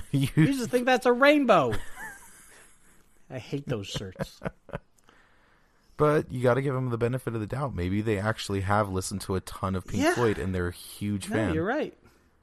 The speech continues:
Speaker 2: You're right. You, you, you, you're absolutely right. Um, I don't know. Maybe I'm just, uh,
Speaker 1: No, to be honest,
Speaker 2: bitter.
Speaker 1: though, you're probably right in the first place. You're probably right that they have
Speaker 2: <laughs>
Speaker 1: never listened to a single song of Pink Floyd in their life. And if they have,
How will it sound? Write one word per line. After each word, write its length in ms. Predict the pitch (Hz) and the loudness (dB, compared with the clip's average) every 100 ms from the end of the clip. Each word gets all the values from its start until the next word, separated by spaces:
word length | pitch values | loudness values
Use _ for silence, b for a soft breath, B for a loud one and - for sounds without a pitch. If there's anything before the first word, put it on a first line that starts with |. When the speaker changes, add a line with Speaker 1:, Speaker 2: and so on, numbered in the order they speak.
| - | -6
Speaker 2:
You're 160 | 175 | -4
right. 320 | 190 277 202 | -2 -2 -2
You, 160 | - 147 | -4 -6
you, 340 | 160 165 175 165 | -4 -2 -2 -4
you, 220 | 156 170 | -4 -4
you're 260 | 170 165 170 | -2 -2 0
absolutely 640 | 165 170 175 170 170 165 | -2 -4 -4 -4 -2 -4
right. 340 | 208 190 113 - _ b b b b b 139 | -2 -4 -4 -10 _ b b b b b -8
Um, 580 | 135 135 135 131 127 117 b b _ _ - _ _ _ _ - | -6 -4 -4 -6 -8 -14 b b _ _ -20 _ _ _ _ -14
I 60 | |
don't 60 | 131 | -10
know. 120 | 110 107 | -10 -8
Maybe 260 | 139 139 143 | -4 -2 0
I'm 160 | 135 131 | 0 -2
just, 480 | 127 120 - - | -4 -4 -8 -10
uh, 420 | 117 113 113 110 107 - _ _ _ - | -6 -4 -4 -6 -8 -14 _ _ _ -14
Speaker 1:
No, 200 | 90 87 | -8 -6
to 140 | - 110 | -4 0
be 140 | 143 | 4
honest, 300 | 147 131 147 | 8 6 6
Speaker 2:
bitter. 100 | 113 | 6
Speaker 1:
though, 100 | 120 | 6
you're 200 | 120 107 | 6 2
probably 500 | - 101 101 120 127 | 2 6 6 6 4
right 280 | 117 95 - - - | 4 4 2 -10 -10
in 100 | 107 | -6
the 80 | 107 | -4
first 260 | 120 107 - | -2 -2 -2
place. 360 | 87 98 - | -4 -4 -6
You're 80 | 90 | -8
probably 640 | 87 90 90 95 92 92 58 | -4 -2 0 -2 -4 -6 -6
right 300 | 98 90 80 | -2 -2 -4
that 140 | 92 | -6
they 140 | 92 90 | -4 -4
have 100 | - | -4
Speaker 2:
<laughs> 160 | 92 | -2
Speaker 1:
never 320 | 90 101 101 90 | -2 0 -2 -2
listened 380 | 101 - 101 | -6 -6 -6
to 280 | - 98 95 | -4 -4 -4
a 120 | 65 | -4
single 360 | 101 - 101 98 | -4 -4 -4 -4
song 400 | - 95 90 90 | -4 -2 -2 -4
of 140 | 85 | -8
Pink 220 | - 92 87 | -10 -12 -10
Floyd 260 | 95 90 | -6 -4
in 120 | 87 | -4
their 100 | 85 | -4
life. 280 | 90 110 107 | -2 -2 -4
And 120 | 104 | -6
if 100 | 104 | -6
they 160 | - 101 | -8 -10
have, 380 | 135 170 156 147 | -2 0 0 -2